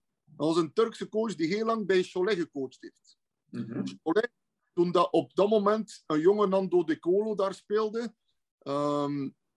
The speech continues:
Speaker 1: een jonge Rodrigue Beaubois. En, ehm, die coach die had vier plays. Wij moesten tegen hen spelen voor Europese, eh, een of andere Europese beker. Die had vier plays. Maar wat had hij gedaan in die plays?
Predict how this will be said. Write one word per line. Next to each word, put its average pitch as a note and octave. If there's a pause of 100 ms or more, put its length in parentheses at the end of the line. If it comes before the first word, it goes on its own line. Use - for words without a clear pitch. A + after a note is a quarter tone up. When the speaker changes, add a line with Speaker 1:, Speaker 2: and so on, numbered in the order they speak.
(440)
Speaker 1:
een D3+
jonge G3
Rodrigue D#3
Beaubois. C#3 (760)
En, F#3+ (140)
ehm, D#3+ (460)
die G3
coach B3
die A3+
had G#3
vier A#3+
plays. F#3+
Wij F#3
moesten G3
tegen A#3
hen G#3+
spelen A3
voor F3+
Europese, G3+ (460)
eh, E3
een F#3
of F#3
andere F#3
Europese F3+
beker. D#3
Die F#3+
had G3
vier G3+
plays. - (1200)
Maar D#3+
wat E3+
had G3+
hij F#3+
gedaan G3+
in B3+
die A3+
plays? A#3+